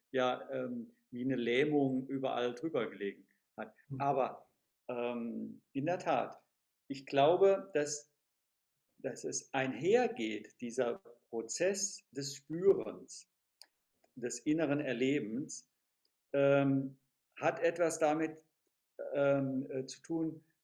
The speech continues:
Speaker 1: dass, ähm, ich auch bereit sein muss, mit einem, ähm, erhöhteren Aufmerksamkeits- und Wahrnehmungsfokus mich diesem Lebendigen in mir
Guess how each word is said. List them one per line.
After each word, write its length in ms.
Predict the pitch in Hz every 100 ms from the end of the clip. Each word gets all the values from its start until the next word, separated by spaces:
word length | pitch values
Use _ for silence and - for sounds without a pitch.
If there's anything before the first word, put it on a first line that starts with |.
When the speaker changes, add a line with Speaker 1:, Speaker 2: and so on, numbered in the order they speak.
| _
Speaker 1:
dass, 500 | 139 135 135 - - -
ähm, 400 | 131 127 127 - - _ _ _
ich 200 | 139 -
auch 200 | 135 131
bereit 500 | - 107 120 170 220
sein 580 | - 160 131 120 117 113 -
muss, 380 | 123 156 196 -
mit 160 | 151
einem, 400 | 135 135 135 135 _ _ _
ähm, 220 | 135 123 -
erhöhteren 1400 | 117 113 170 220 202 180 170 151 - _ 131 135 139
Aufmerksamkeits- 1400 | 139 143 - 160 143 139 131 113 110 - 101 101 - -
und 180 | 123 110
Wahrnehmungsfokus 2000 | 117 127 170 151 117 113 107 104 101 - - - - 131 117 - 147 175 - - _ _ _ - 98 - -
mich 300 | 139 139 - -
diesem 540 | 127 165 185 170 - -
Lebendigen 960 | 135 123 135 135 165 175 156 143 139 139
in 420 | 147 151 147 139
mir 500 | 131 135 135 131 127